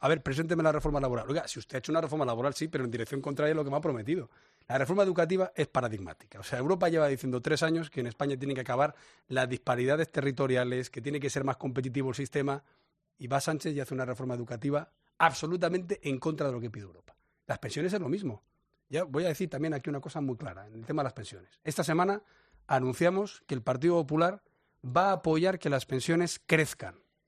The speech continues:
aunque no sea todo el I P C, como ha prometido el gobierno, que está en el cuatro por ciento la inflación, que suba ese dos por ciento. Ahora bien, vamos a exigir con enmiendas que se recuperen los complementos a las pensiones de las madres trabajadoras que este gobierno tan feminista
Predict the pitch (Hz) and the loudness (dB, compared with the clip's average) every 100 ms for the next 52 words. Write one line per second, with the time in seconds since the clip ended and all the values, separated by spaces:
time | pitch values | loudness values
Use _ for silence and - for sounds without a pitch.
0 | - 101 98 107 - 101 - _ _ - | -16 -10 -6 -4 -4 -6 -8 _ _ -6
1 | - 110 101 104 120 165 110 98 107 107 | -4 -4 -4 -4 -2 -2 -4 -6 -4 -4
2 | 104 110 110 117 156 165 131 - 123 113 | -6 -4 -2 2 2 2 0 0 0 0
3 | 123 123 113 117 131 120 127 120 139 202 | -2 -2 -4 -4 -4 -2 -2 0 2 2
4 | 143 - _ _ _ _ _ - 165 233 | 0 -6 _ _ _ _ _ -4 0 2
5 | 247 190 165 147 135 117 131 110 104 _ | 2 2 0 0 -4 -2 -4 -4 -12 _
6 | _ _ _ _ _ _ _ _ _ _ | _ _ _ _ _ _ _ _ _ _
7 | _ - 127 135 143 104 _ _ - 120 | _ -4 0 0 0 -4 _ _ -4 0
8 | 120 127 147 - 160 190 202 - _ _ | 2 2 2 2 0 0 -2 -4 _ _
9 | 139 127 135 180 180 214 - _ _ _ | -2 0 2 2 2 0 -4 _ _ _
10 | - 139 - 123 123 - 107 196 220 285 | -2 0 2 0 0 0 4 4 2 -2
11 | _ _ _ 131 127 143 127 131 156 185 | _ _ _ -6 -2 0 2 2 2 2
12 | 202 214 - - 135 120 131 117 165 190 | 0 -2 -4 0 0 0 -2 0 2 4
13 | 190 131 120 160 190 170 147 135 143 170 | 2 2 2 2 2 2 2 4 4 4
14 | 196 185 - 185 180 160 135 196 220 196 | 2 2 2 4 4 4 6 6 6 4
15 | 202 202 254 262 | 2 0 0 -2